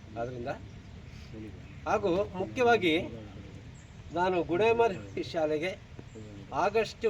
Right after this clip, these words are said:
ಫಿಫ್ಟೀನ್ತ್, ಇವತ್ತು ನನಗೆ ನೆನಪೈತೆ, ಆಗಸ್ಟ್ ಫಿಫ್ಟೀನ್ತ್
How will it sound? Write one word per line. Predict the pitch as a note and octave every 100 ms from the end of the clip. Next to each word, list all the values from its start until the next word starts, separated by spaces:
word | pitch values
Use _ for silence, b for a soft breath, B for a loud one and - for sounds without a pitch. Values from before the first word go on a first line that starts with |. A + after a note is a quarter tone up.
| -
ಫಿಫ್ಟೀನ್ತ್, | G#3 - B3 A#3 A3+ D3+ - - D#3+
ಇವತ್ತು | G3+ G#3 - A3+ A3 G#3+ - - - -
ನನಗೆ | D#3 E3+ E3 D#3
ನೆನಪೈತೆ, | D3+ C#3+ D#3+ A#2+ G#2 - - - - - - - - - B2 D#3
ಆಗಸ್ಟ್ | F#3 G3 - F#3+ -
ಫಿಫ್ಟೀನ್ತ್ | D#3 - G3+ F#3 F#3